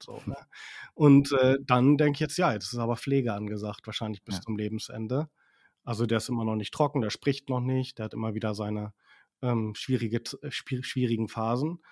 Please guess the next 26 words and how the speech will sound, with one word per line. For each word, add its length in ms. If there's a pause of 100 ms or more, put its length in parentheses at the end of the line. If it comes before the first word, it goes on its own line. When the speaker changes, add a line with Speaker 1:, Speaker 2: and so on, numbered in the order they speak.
(300)
Speaker 1:
Und, 500
äh, 140
das 280
ist 100
im 80
Moment, 560
äh, 360 (120)
mein 200
Hauptjob, 560 (220)
ganz 200
Speaker 2:
Ja. 60
Speaker 1:
klar. 340 (420)
Und, 460
ähm, 480 (380)
ja, 340 (300)
das 380
kann 240
einen 220
schon, 500
äh, 360
so 80
ein 60
bisschen 260
ins 100
Schwanken 380
bringen. 400